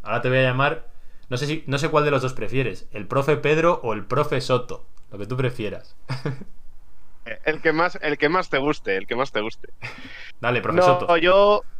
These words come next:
Speaker 2: yo voy a ser más duro que ti-,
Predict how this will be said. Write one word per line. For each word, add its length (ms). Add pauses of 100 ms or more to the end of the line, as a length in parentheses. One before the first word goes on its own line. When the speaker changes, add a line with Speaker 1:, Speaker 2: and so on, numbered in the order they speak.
(600)
Speaker 2:
yo 840 (640)
voy 180
a 60
ser 160
más 200
duro 260
que 120
ti-, 200